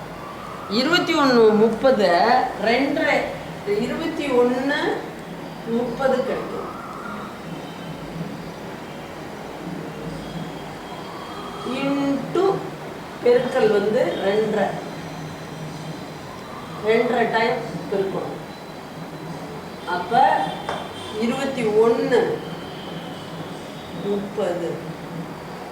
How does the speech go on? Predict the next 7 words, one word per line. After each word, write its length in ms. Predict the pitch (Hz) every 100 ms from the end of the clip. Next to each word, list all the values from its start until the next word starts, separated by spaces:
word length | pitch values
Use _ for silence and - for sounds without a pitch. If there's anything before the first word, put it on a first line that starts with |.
| - -
பிளஸ் 460 | 233 247 240 - 233
இருபத்தி 440 | 220 233 240 208
ஒண்ணு, 680 | 190 190 196 208 208 196 165 - - - - - - - - - - - 165 - - 160 175 190 196 190 190 160 175 170 170 160 170 151 - - - -
இந்த 260 | - 190 190
முப்பதுல 540 | 214 - 269 254 226 -
பாதி 340 | 196 196 196
பதினஞ்சு 800 | 170 - 170 185 180 180 - 156